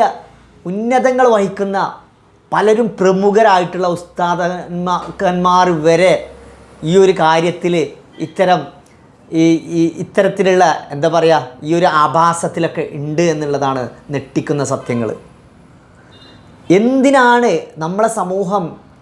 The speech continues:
എത്രമാത്രം പലപ്പോഴും, ആ, കാലഘട്ടങ്ങളെക്കുറിച്ച്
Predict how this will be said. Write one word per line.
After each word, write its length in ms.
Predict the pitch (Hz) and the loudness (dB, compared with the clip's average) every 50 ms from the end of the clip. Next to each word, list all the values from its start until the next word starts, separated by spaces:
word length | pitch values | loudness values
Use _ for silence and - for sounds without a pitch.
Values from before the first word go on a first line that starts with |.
| - 143 139 | -10 -10 -10
എത്രമാത്രം 680 | - - - - - 196 185 185 185 185 170 - 175 143 - | -10 -12 -8 -2 0 2 2 4 2 0 0 -2 -6 -2 0
പലപ്പോഴും, 480 | 170 170 165 - - 196 202 208 214 202 202 - - - - - - - - _ - - | 0 0 0 0 2 2 4 4 2 0 -4 -12 -18 -20 -20 -20 -20 -20 -20 _ -2 2
ആ, 40 | 151 156 156 156 165 | 2 2 2 2 0
കാലഘട്ടങ്ങളെക്കുറിച്ച് 880 | 160 170 180 190 185 202 - - 202 190 202 202 196 180 190 175 - | 0 2 2 2 2 0 2 0 0 2 2 0 0 0 -2 -4 -2